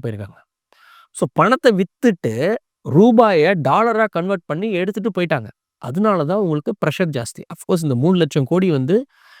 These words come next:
இந்த டொமஸ்டிக் மியூச்சுவல் ஃபண்ட்ஸும் இன்வெஸ்டர்ஸும் வாங்கியிருக்காங்க. மிச்சம் ரெண்டு லட்சம் கோடி யார் செல் பண்ணியிருக்காங்கன்னு பார்த்தா, அந்த பெரிய பெரிய கம்பெனிகள் எல்லாம் செல் பண்ணியிருக்காங்க. எல்லாம் வந்து நம்ம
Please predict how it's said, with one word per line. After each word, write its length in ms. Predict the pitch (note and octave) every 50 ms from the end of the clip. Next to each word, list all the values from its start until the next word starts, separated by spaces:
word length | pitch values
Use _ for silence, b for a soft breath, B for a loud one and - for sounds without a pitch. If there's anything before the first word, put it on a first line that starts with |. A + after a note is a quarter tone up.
| b b A#2+
இந்த 180 | A#2+ A2+ A2+ G#2+
டொமஸ்டிக் 480 | G2+ B2+ C#3 E3+ E3 - - F3 D3+ C3+
மியூச்சுவல் 320 | C3 C#3+ C#3 - D3 C3+ B2 -
ஃபண்ட்ஸும் 400 | B2 A2+ G#2+ - - F3 G3 F3+
இன்வெஸ்டர்ஸும் 680 | D3 C3+ C3+ D3+ D#3 D3 - - A#2+ A#2 - C3+ A2+
வாங்கியிருக்காங்க. 540 | A2+ C3+ D#3 E3 D#3 C#3+ D3+ D3 D3 E3 G#3 - _ _ _ _ _ _ _ _ _ _ -
மிச்சம் 340 | B2+ D3 C3+ - - A#3+ A3+
ரெண்டு 180 | G3 F3+ F3+
லட்சம் 280 | F#3 F3+ E3 - E3+ D3
கோடி 160 | D#3+ F#3+ F#3+ F3+
யார் 260 | D3 - F#3 G#3 G3
செல் 240 | - F3 F3 G#3+ G3+
பண்ணியிருக்காங்கன்னு 460 | G3+ F#3+ F3+ E3+ E3+ E3+ E3+ D#3+ D3
பார்த்தா, 200 | C#3 - - G#3 A3
அந்த 200 | G3 E3 C#3 B2+ C3+ _
பெரிய 200 | - E3+ G#3 G#3+
பெரிய 220 | G3 G3+ F3 F3 D3+ -
கம்பெனிகள் 560 | - D3 F3 F#3 - B3 A#3 G3+ E3 D3+ - - _ _ _ _
எல்லாம் 220 | - E3 F#3 G#3 F#3
செல் 220 | - E3+ E3+ E3+
பண்ணியிருக்காங்க. 460 | - E3+ D#3 C3+ B2 A2+ G#2 G2 F#2 - _ _ _ _ _ _ _ _ _ _ _
எல்லாம் 420 | - B2+ C3 C#3+ D3+ D#3 E3 E3 D#3
வந்து 200 | C#3 C3+ C#3 E3 D#3+
நம்ம 200 | C#3 C3 B2+